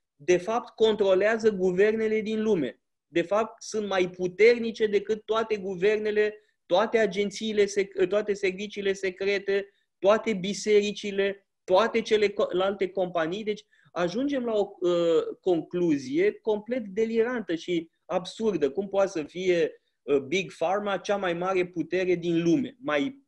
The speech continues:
puternică decât orice? Uh, ce vreau să spun cu asta este că, um, teoriile, uh, conspirației, uh, clasice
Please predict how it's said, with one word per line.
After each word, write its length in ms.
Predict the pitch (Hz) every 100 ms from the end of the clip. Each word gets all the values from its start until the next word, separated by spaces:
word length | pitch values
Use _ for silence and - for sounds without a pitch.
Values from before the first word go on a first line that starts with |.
| _
puternică 600 | - 147 175 185 185 175
decât 320 | 165 160 165
orice? 540 | 165 151 147 143 120 _ _ _ - _
Uh, 320 | - 151 143
ce 120 | - 220
vreau 180 | 262
să 140 | 285 233
spun 240 | 233 240
cu 80 | 233
asta 280 | 202 202 180
este 320 | 170 170 165
că, 340 | - 175 156 - _ _ _
um, 800 | - 143 143 139 135 131 117 - _ _ _ _ _ _
teoriile, 840 | 160 147 135 180 226 190 165 127 -
uh, 340 | - 131 127 123
conspirației, 1120 | 147 135 - 127 143 156 - 135 120 110 -
uh, 440 | 120 120 117 110 107
clasice 840 | - 143 127 117 120 - 190 247